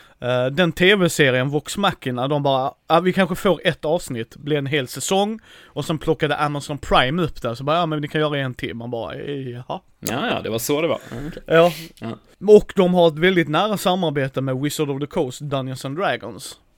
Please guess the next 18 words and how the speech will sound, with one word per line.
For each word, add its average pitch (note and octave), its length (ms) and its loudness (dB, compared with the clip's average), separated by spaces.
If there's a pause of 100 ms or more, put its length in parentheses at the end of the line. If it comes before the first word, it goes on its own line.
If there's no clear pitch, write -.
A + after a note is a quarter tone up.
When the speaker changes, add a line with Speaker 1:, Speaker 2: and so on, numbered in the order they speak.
(180)
Speaker 2:
Ja, G2+ 120 0
men G#2+ 140 -4
det A#2+ 80 4
kan C3 140 0
jag A#2+ 60 0
verkligen A#2 360 -2
fatta. A#2 300 -8 (120)
Det A2+ 160 -6
Speaker 1:
Ja. A#2 260 0
Speaker 2:
känns A#2 280 -6
ju A2+ 60 -8
som G#2 240 -8
att G#2 160 -10
Wizards G2+ 460 -10
of G2 100 -16
the G2 60 -16
Coast G2 340 -12
såg F#2+ 440 -14